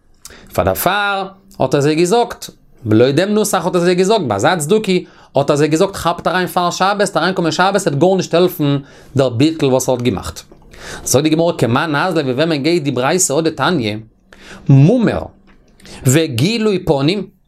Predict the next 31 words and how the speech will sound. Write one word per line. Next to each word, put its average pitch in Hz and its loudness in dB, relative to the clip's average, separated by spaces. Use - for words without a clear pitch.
גילוי 156 4
פנים 160 0
מיינט, 160 -2
א 135 -2
חוצפנק, 151 -4
הרי 156 -2
זה 196 0
אינו 226 0
מבטל 180 0
רשות. 175 0
האט 143 2
ער 190 2
דין 208 0
פון 220 -2
דער 220 2
גוי, 180 2
מען 139 -4
דארף 175 -2
אפדינגען 175 2
ביים, 151 2
עס 139 -6
נישט 147 0
גענוג 190 2
אין 160 0
ביטל. 127 0
איז - 2
קודם 214 0
כל 180 0
פראגט 180 -2
די 151 0
גמרא, 135 0